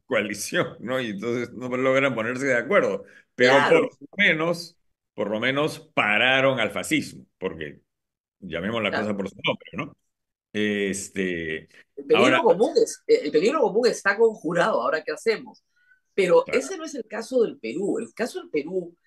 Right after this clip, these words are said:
Speaker 2: es más complejo porque es una dictadura sin dictador.
Speaker 1: Sí, pues.
Speaker 2: Eh, yo estoy leyendo el libro de Alberto Vergara, lo recomiendo mucho, La democracia asaltada, lo tengo acá sobre la mesa. Y el problema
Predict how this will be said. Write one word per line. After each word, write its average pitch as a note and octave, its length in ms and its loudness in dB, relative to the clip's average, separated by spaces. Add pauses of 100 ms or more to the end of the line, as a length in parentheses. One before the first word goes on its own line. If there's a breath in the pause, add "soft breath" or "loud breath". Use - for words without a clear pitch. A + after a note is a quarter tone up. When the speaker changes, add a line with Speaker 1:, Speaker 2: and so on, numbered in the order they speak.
(440)
Speaker 2:
es G3+ 240 -4
más G#3+ 340 0
complejo G#3 840 0 (520)
porque C#3 240 -2
es F3+ 100 -6
una C4 120 6
dictadura D#3 460 4
sin F#3+ 200 -4
dictador. - 680 -2 (560)
Speaker 1:
Sí, A2 160 -10
pues. D#3 200 6
Speaker 2:
Eh, D#3+ 40 6
yo G3 80 6
estoy A3 260 4
leyendo F3 320 0
el E3 80 2
libro E3+ 260 6
de C#3+ 80 6
Alberto D3+ 340 0
Vergara, C#3 760 0
lo G#2 140 -12
recomiendo C#3 480 -10
mucho, E3 440 -6 (380)
La B2 100 -6
democracia C3+ 640 0 (100)
asaltada, D3 460 -6
lo A#2 120 0
tengo C3+ 140 -4
acá C#3 120 -2
sobre C3+ 220 -2
la A#2 120 -2
mesa. D3 340 -2 (880)
Y G3 300 -6 (220)
el E3+ 240 0
problema C4+ 640 4